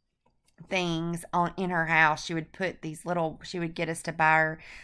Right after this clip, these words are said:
little white tags that she would place on the bottom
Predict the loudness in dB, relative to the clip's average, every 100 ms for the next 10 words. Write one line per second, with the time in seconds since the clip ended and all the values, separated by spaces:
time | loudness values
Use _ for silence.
0 | -12 -2 2 2 4 4 4 2 -4 4
1 | 6 6 0 -6 -8 -6 -6 -6 -6 -6
2 | -2 0 0 -4 -6 -4 0 2 4 2
3 | 0 -4